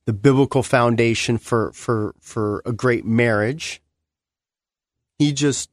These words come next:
wanted to produce entertainment and to make people laugh and to make people happy. And, and he's done that. But, you know, we as believers, we, we have a higher calling. And our calling begins with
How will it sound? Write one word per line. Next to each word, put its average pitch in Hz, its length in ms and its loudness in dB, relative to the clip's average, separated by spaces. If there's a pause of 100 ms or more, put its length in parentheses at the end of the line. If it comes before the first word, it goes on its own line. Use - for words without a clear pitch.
(240)
wanted 117 460 0
to 113 380 -2 (600)
produce 110 420 0
entertainment 135 760 0
and 90 140 -6
to - 120 -8
make 107 220 -2
people 135 340 -4
laugh 143 420 -2
and 104 100 -6
to 104 60 -4
make 110 220 -4
people 147 320 -6
happy. 143 380 -4
And, 135 240 -2
and 196 160 -4
he's 190 260 -6
done 202 260 -2
that. 76 200 -10 (680)
But, 247 120 -2
you 240 100 4
know, 190 160 6
we 220 500 2
as 131 260 2
believers, 123 840 0
we, 139 300 0
we 147 240 0
have 123 160 2
a 135 80 2
higher 208 320 2
calling. 78 520 -2 (640)
And 110 560 0 (540)
our 147 180 6
calling 120 500 0
begins 120 680 0
with 113 300 -2